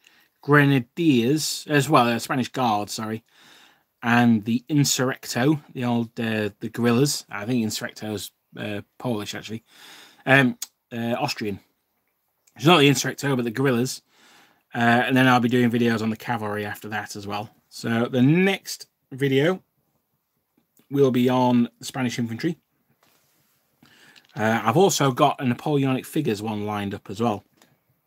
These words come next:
'cause I've already written it once, and I di-, it's on my old laptop, and I threw the script away by accident. I'm sure I did, 'cause I can't find it anywhere.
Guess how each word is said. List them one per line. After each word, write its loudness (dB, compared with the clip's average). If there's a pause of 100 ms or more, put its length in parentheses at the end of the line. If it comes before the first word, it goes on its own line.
(460)
'cause -2
I've 2
already 6
written 2
it -4
once, -4 (720)
and 2
I -2
di-, -8
it's -4
on 2
my 4
old 4
laptop, -6
and -8
I -6
threw -6
the -6
script -6
away -6
by -8
accident. -8
I'm -14
sure -2
I -2
did, -6
'cause -14
I -16
can't -4
find -2
it -6
anywhere. -12